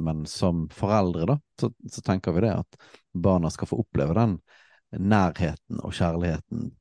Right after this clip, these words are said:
uforbeholdne kjærligheten, og samtidig den tydeligheten og rammene og reglene, eh, og konsekvenser og, eh, konfrontasjoner og de tingene, at, at disse tingene her er, er, er ment til å virke sammen, eh, og at det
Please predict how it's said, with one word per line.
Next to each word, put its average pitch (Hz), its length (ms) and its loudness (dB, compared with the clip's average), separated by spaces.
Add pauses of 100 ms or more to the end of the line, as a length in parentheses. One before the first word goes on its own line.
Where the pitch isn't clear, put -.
(220)
uforbeholdne 87 680 4
kjærligheten, 90 540 -2 (260)
og - 140 2
samtidig 98 580 0
den 82 180 -2
tydeligheten 82 680 -2
og - 40 -8
rammene 76 380 -4
og - 80 -8
reglene, - 400 -6 (560)
eh, 143 240 -2 (380)
og 135 100 -2
konsekvenser 151 720 0
og, - 60 -12 (800)
eh, 113 160 -12 (340)
konfrontasjoner 87 760 -2
og 76 100 -2
de 76 40 -2
tingene, 71 300 -6
at, - 160 -10
at - 140 -6
disse 98 180 -4
tingene 90 300 2
her 80 180 -2
er, 82 160 -4
er, 80 140 -4 (100)
er 92 80 0
ment 95 240 2
til 82 140 2
å - 80 -2 (180)
virke 92 320 -2
sammen, 110 460 0 (760)
eh, 87 460 0 (580)
og 90 220 -2
at - 320 -10
det 117 100 6